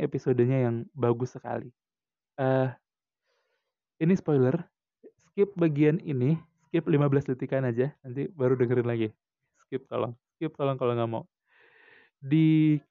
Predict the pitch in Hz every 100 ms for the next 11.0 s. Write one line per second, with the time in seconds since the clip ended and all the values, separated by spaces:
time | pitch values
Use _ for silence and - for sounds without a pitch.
0 | - 190 185 190 196 196 143 139 143 135
1 | 135 135 131 131 127 123 _ _ - 139
2 | - 135 - - 156 135 123 120 156 113
3 | 110 131 139 143 135 156 196 180 131 117
4 | 135 139 143 143 _ 139 131 127 127 131
5 | - 131 131 131 135 - 131 131 120 117
6 | 120 - - 117 117 _ _ _ _ _
7 | _ - 123 123 - 131 127 120 117 120
8 | 117 117 113 113 _ 117 - 127 143 127
9 | 127 139 143 - 120 117 113 117 117 190
10 | 127 117 - 117 120 120 120 113 113